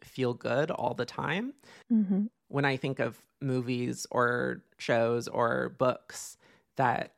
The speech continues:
Speaker 1: are really meaningful to me, they're things that self-shatter me in some ways, things that challenge me, that open myself up to things that I wouldn't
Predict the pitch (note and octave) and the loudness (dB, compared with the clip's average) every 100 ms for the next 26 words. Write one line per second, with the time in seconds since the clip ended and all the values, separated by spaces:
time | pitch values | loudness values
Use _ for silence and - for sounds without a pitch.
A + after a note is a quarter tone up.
0 | _ - C3 B2+ B2 B2+ D#3 D3+ C#3+ A#2+ | _ 4 4 4 2 0 0 -2 -2 -4
1 | - B2 A#2 A2 C3 B2 C3 B2+ B2+ C3+ | -4 -4 -4 -2 -2 -2 -2 -4 -4 -2
2 | C3 - - - D3 C#3+ - B3 C3+ A#2+ | -2 -2 -8 0 2 4 4 6 6 2
3 | A#2+ B2 - D#3 E3+ F3 - B2+ - C3 | 0 -2 2 2 4 2 0 -6 -2 -2
4 | B2+ - B2+ A#2+ B2 - B2+ B2 C3 A#2+ | -2 0 2 2 0 2 4 6 2 0
5 | B2 C3+ - - _ _ _ _ - C3+ | -2 -4 -8 -12 _ _ _ _ -6 -2
6 | B2+ B2 A#2+ C3 - _ - B2 - B2+ | 0 0 -2 -4 -6 _ -4 -2 0 0
7 | B2+ B2+ B2 A#2+ - A#2+ - A#2+ B2 - | 2 0 0 -2 0 -2 2 2 2 0
8 | - B2 A#2 A#2+ A#2+ A#2 A#2+ A#2+ A#2 A#2 | -8 -4 -4 -4 -4 -4 -2 0 2 0
9 | A#2 A#2 A2+ - | -2 -2 -4 -6